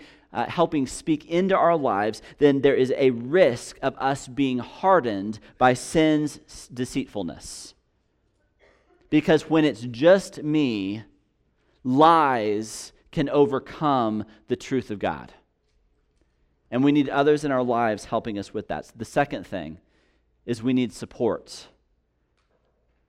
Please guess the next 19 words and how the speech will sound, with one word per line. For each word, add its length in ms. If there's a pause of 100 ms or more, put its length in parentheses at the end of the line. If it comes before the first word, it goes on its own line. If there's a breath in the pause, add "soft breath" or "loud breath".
(120)
That 240
when 220
something 500
happens 640
in 160
our 180
lives, 460
the 120
closeness 800
of 160
a 60
small 400
group 360 (200 loud breath)
can 260
rally 480
around 500
us 180
to 120
provide 800